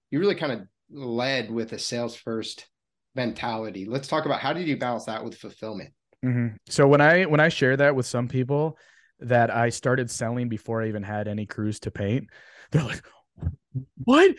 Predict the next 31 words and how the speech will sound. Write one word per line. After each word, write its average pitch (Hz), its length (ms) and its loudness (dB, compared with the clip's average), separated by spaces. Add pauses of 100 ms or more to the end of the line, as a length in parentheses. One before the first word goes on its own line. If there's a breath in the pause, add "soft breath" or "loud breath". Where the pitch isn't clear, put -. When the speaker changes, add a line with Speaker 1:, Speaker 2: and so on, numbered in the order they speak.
(140)
Speaker 2:
Well, 247 140 8
what 233 200 8
if 330 100 8
you 285 80 8
couldn't 277 220 6
find 285 260 6
any 254 120 8
crews? 294 400 10
What, 294 240 6
what 277 160 6
are 311 40 8
you 294 100 8
gonna 294 220 6
do? 330 260 8
'Cause 226 160 2
you, 254 80 2
you 294 160 4
can't 311 300 -2
paint, 349 280 0
right? 277 240 2
So 254 120 -6
what 269 120 -2
are 294 40 -2
you 269 60 0
gonna 285 160 0
do?" 359 240 0
I'm - 60 -4 (600 soft breath)
like, - 100 -18 (540)
"I 101 200 -2
don't 214 140 8
know." 233 360 6